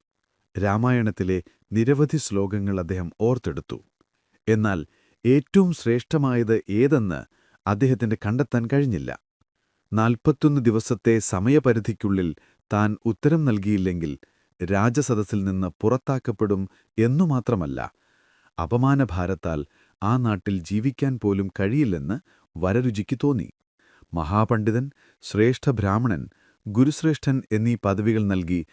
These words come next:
തന്നെ ആദരിച്ചവർ നാൽപത്തൊന്ന് ദിവസം കഴിയുമ്പോൾ ഉത്തരം മുട്ടിയാൽ എങ്ങനെയായിരിക്കും പ്രതികരിക്കുക എന്ന് അദ്ദേഹം ചിന്തിച്ചു. അങ്ങനെ ആലോചനയിലാണ്ടു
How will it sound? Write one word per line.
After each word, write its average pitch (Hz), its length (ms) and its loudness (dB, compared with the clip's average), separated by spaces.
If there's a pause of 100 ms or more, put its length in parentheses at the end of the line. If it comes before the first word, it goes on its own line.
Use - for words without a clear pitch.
(220)
തന്നെ 120 300 2
ആദരിച്ചവർ 98 640 0 (380)
നാൽപത്തൊന്ന് 120 640 0
ദിവസം 101 340 0
കഴിയുമ്പോൾ 85 540 -2 (220)
ഉത്തരം 139 420 0
മുട്ടിയാൽ 87 380 -4 (460)
എങ്ങനെയായിരിക്കും 139 800 2
പ്രതികരിക്കുക 104 640 0
എന്ന് 76 360 -6 (160)
അദ്ദേഹം 87 360 -4
ചിന്തിച്ചു. 107 460 -6 (640)
അങ്ങനെ 92 440 -2 (320)
ആലോചനയിലാണ്ടു 107 1040 2